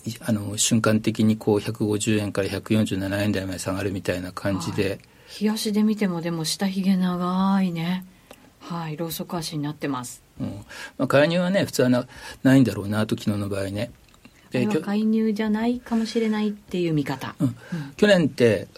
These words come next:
Speaker 1: 介入、あの、三回やってるじゃないですか。
Speaker 2: はい。
Speaker 1: 去年って九月二十二日、十月二十一日、十月二十四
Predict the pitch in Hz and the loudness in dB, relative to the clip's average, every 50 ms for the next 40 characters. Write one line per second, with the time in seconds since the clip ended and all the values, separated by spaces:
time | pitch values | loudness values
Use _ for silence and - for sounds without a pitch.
0 | - - - 151 165 165 165 170 170 170 165 160 160 - - - - - - - | -6 2 4 4 4 4 2 0 2 2 2 0 -2 -4 -12 -20 -20 -20 -14 -4
1 | - 143 131 131 127 - 147 147 139 147 151 143 135 135 - 165 139 123 98 95 | 2 4 4 4 4 4 4 4 6 8 8 8 8 6 4 4 4 4 2 2
2 | 95 98 - - - - - - - - - - 175 170 147 143 135 131 123 123 | -2 -6 -6 -4 -4 -6 -6 -8 -18 -16 -10 -8 -6 -2 2 4 6 6 6 4
3 | 113 - 143 143 131 131 - 131 127 131 123 120 120 110 104 101 104 104 104 - | 4 4 6 6 6 6 6 8 10 10 10 8 4 2 2 2 0 -2 -4 -4
4 | - - - 139 147 - - - - 120 117 117 117 117 117 117 117 - - - | -4 -2 0 0 0 0 -2 0 2 4 4 6 6 4 4 2 0 -4 -4 0
5 | 123 120 120 120 123 117 113 120 113 104 98 92 - - - 117 104 104 104 104 | 2 6 8 8 8 8 6 4 2 2 2 0 -2 -4 0 0 2 2 0 -2
6 | - - - 110 107 127 - - 117 113 113 107 - - 123 120 117 113 - 107 | -2 -2 0 2 0 0 0 0 2 2 2 2 2 4 4 6 6 4 2 -2
7 | 101 101 | -4 -4